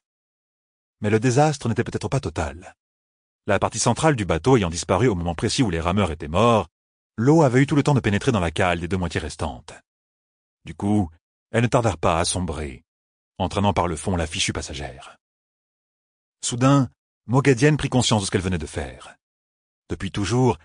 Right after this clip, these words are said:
elle se cachait dans les ombres, œuvrant en secret. Et là, même si elle ne saurait dire à quelle fin c'était, toutes les femmes capables de canaliser présentes en ville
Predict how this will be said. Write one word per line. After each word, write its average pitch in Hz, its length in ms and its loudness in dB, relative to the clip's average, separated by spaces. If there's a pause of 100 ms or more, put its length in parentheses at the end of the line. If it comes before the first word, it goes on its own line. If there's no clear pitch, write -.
elle 104 140 -2
se - 80 2
cachait 135 240 0
dans 123 100 2
les 85 180 -2
ombres, 80 480 -6
œuvrant 101 300 0
en 78 40 -6
secret. 71 520 -8 (320)
Et 78 100 -8
là, 85 420 0 (540)
même 147 180 2
si - 80 2
elle 113 60 2
ne 107 40 2
saurait 120 280 2
dire 123 200 2
à 90 80 0
quelle 78 160 -6
fin 110 160 0
c'était, 104 460 2 (420)
toutes - 180 -2
les 143 80 6
femmes 127 180 2
capables 123 280 2
de 98 80 0
canaliser 92 440 0
présentes 117 340 0
en 73 80 -8
ville 120 360 0